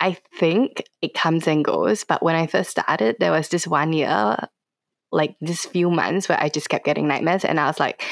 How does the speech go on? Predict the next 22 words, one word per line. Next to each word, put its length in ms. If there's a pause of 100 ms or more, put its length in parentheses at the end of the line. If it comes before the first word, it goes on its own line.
(280)
"Okay." 380
And 180
then 300
during 260
that 180
period, 240
I 60
stopped 520
doing, 300
like, 320
actual 640
cri-, 300 (120)
like, 380
violent 340
crime. 240
I 60
stopped 240
doing, 180
like, 200
the 100
murders, 960 (100)
the, 240